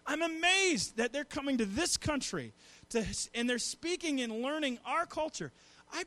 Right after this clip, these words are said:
barely can speak English, and they're having to learn two or three languages?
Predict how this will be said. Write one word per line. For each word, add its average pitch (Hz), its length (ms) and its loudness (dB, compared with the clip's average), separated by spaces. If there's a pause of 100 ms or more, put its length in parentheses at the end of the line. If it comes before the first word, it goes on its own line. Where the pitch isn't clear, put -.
(140)
barely 320 380 0
can 294 160 0
speak 311 320 0
English, 330 580 2 (100)
and 226 140 0
they're 302 180 4
having 277 300 2
to 240 80 2
learn 233 280 0
two 302 260 2
or 320 120 2
three 269 280 -6
languages? 285 760 -2